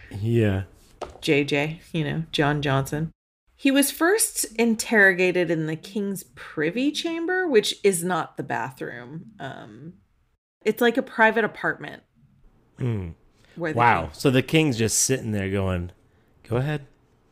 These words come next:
Speaker 2: Well,
Speaker 1: Fucking
Speaker 2: he
Speaker 1: tell
Speaker 2: wanted
Speaker 1: us
Speaker 2: to
Speaker 1: everything."
Speaker 2: hear for himself, like, "Why do you wanna kill me?" and all of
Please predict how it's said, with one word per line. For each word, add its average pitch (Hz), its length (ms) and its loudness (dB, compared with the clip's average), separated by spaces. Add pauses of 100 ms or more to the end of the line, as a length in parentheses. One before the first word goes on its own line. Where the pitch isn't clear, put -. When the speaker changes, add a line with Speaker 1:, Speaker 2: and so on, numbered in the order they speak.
(520)
Speaker 2:
Well, 294 220 6
Speaker 1:
Fucking 247 80 2
Speaker 2:
he 285 100 2
Speaker 1:
tell - 140 6
Speaker 2:
wanted - 160 6
Speaker 1:
us 185 40 -2
Speaker 2:
to - 100 4
Speaker 1:
everything." 110 260 2
Speaker 2:
hear 98 80 -2
for 185 120 0
himself, 160 420 -2
like, 151 220 -8
"Why 156 260 0
do 165 60 0
you 165 160 -2
wanna 156 280 -6
kill 170 280 -6
me?" 151 220 -10
and 151 120 -12
all 143 280 -14
of 151 100 -18